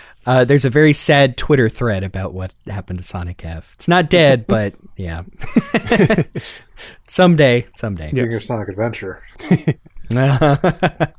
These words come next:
Speaker 2: For our next episode, we're gonna get back into the more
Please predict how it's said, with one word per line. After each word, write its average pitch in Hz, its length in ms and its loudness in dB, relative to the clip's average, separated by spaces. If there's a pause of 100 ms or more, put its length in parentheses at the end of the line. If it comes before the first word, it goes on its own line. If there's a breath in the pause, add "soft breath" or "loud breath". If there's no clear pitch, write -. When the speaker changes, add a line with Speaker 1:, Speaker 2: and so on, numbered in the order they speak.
(260)
Speaker 2:
For 196 200 4
our 202 80 4
next 220 300 0
episode, 131 520 0 (140)
we're 147 200 0
gonna 190 360 4
get 170 200 0
back 175 220 0
into - 160 0
the 170 80 2
more 160 480 6